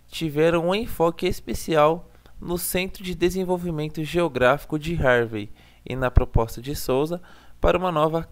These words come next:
categorização acerca das escalas espaciais,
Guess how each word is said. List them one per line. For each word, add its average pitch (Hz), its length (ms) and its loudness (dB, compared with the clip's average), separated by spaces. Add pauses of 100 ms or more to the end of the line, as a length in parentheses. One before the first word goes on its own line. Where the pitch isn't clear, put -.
(140)
categorização 165 1120 0 (340)
acerca 135 520 0
das 131 200 2
escalas 131 500 0
espaciais, - 840 -6